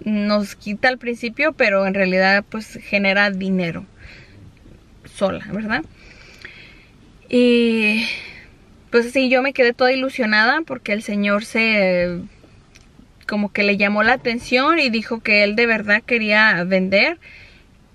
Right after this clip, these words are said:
y yo de verdad quería comprar. Entonces, ahí es la madre de todo, todos los negocios. El chiste está en el comprar y no en el vender.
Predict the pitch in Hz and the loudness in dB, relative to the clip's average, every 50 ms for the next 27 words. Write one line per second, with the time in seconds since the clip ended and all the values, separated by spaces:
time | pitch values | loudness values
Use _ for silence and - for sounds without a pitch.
0 | - - 233 220 214 220 214 220 220 226 208 196 202 208 220 233 226 - _ - | -4 -2 0 0 2 2 2 2 0 0 0 0 0 0 0 0 -4 -6 _ -18
1 | _ - 202 196 190 180 180 - 185 190 190 233 277 254 208 190 185 _ - 359 | _ -4 -2 0 0 -2 -2 -6 -8 -4 0 0 0 0 0 -4 -12 _ -20 -20
2 | - _ - - 214 202 - 220 220 226 214 - 254 247 247 247 233 226 214 214 | -20 _ -10 -8 -6 -4 -2 -2 -2 -2 0 2 2 4 4 4 2 0 -2 -6
3 | - - - - - - - 214 214 220 226 226 226 226 226 233 233 233 - - | -10 -16 -20 -16 -6 -2 0 0 2 0 0 0 0 0 0 0 -2 -4 -6 -14
4 | - - - - - - - - - - - - 208 196 202 196 196 196 208 220 | -20 -20 -14 -12 -12 -12 -12 -16 -20 -18 -8 -2 0 0 2 2 2 2 2 2
5 | 240 233 226 208 - - 208 214 226 247 247 233 233 - - _ - 226 220 220 | 2 0 0 -2 0 0 0 2 0 0 -2 -4 -8 -14 -12 _ -6 -4 -2 -2
6 | 226 240 247 240 226 214 202 190 185 190 233 277 - 254 214 214 - - - - | -2 -2 -2 -2 -2 -2 -2 -2 0 0 0 -2 -2 -4 -6 -8 -10 -14 -20 -20
7 | - - - - - - - 208 208 - 262 262 - 311 311 285 - 311 277 277 | -20 -20 -20 -20 -12 -6 -4 -4 -2 -2 -4 -6 -4 -6 -4 -2 0 0 0 0
8 | 285 294 294 285 277 - - 220 208 202 - 220 233 269 311 339 339 - _ _ | 0 0 -2 -2 -2 -4 -6 -6 -6 -2 0 2 2 2 2 0 -4 -8 _ _
9 | _ _ _ _ - 233 220 214 208 214 226 247 262 262 220 208 202 202 196 226 | _ _ _ _ -6 -4 -2 0 0 2 2 2 2 2 0 -2 -2 0 2 2
10 | 247 294 320 330 302 | 2 2 2 0 -4